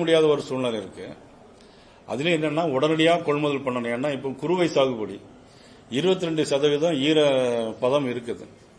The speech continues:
அது அப்படியே எடுத்தாதான் அவங்களுக்கு, அந்த விவசாயிகளுக்கு அதனுடைய லாபம் கிடைக்கும். அதுல பாத்தீங்கன்னா, அதுல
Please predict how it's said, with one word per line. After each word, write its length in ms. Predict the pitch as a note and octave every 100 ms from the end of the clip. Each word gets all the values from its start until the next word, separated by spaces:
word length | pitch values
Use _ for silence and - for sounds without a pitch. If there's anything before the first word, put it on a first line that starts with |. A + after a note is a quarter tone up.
| - - - - -
அது 100 | A#2 B2
அப்படியே 300 | A#2 D#3 F3 F3
எடுத்தாதான் 440 | D#3 D#3 C#3+ E3
அவங்களுக்கு, 340 | C#3 C#3 C#3 C#3 C3
அந்த 120 | C3 B2
விவசாயிகளுக்கு 600 | B2+ D#3 D#3 C3+ B2 C#3
அதனுடைய 300 | B2 A#2+ B2 A2+ G#2+ G#2 - - - - A2
லாபம் 340 | C#3+ C#3 A#2+
கிடைக்கும். 320 | A#2 A#2 G#2+ - - - - - - - -
அதுல 180 | C3+ D3+
பாத்தீங்கன்னா, 400 | C#3+ C#3+ C#3+ C#3+ E3
அதுல 160 | D3